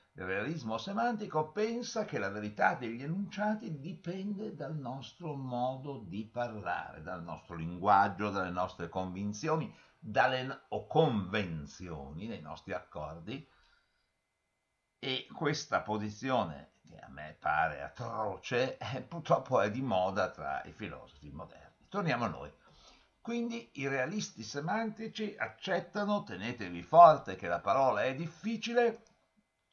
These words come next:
la cosiddetta teoria corrispondentistica della verità,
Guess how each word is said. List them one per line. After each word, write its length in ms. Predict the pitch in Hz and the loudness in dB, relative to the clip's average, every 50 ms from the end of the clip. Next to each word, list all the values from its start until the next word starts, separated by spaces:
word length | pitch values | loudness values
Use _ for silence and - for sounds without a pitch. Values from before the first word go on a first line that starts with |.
| _ _ _ - - | _ _ _ -12 -2
la 160 | 113 101 92 - | 2 2 2 2
cosiddetta 760 | - 110 107 82 92 80 80 135 160 185 175 - 127 - - | 2 -2 -2 -4 -6 -8 -6 -6 -6 -4 0 2 2 2 0
teoria 540 | - - 113 117 120 123 143 175 190 165 - | -2 -2 0 0 0 0 -2 -2 -2 -2 0
corrispondentistica 1120 | - 120 117 117 - - - 131 147 165 175 165 - - 95 90 - - 98 - - - | 0 -2 -2 -2 -4 -4 -4 -2 -2 -2 -4 -6 -8 -10 -10 -10 -10 -10 -8 -6 -4 -4
della 400 | 82 76 87 95 101 92 87 87 | -4 -4 -6 -6 -6 -6 -8 -6
verità, 560 | 85 87 85 82 82 80 - 76 69 69 - | -6 -8 -8 -10 -10 -8 -6 -6 -6 -6 -8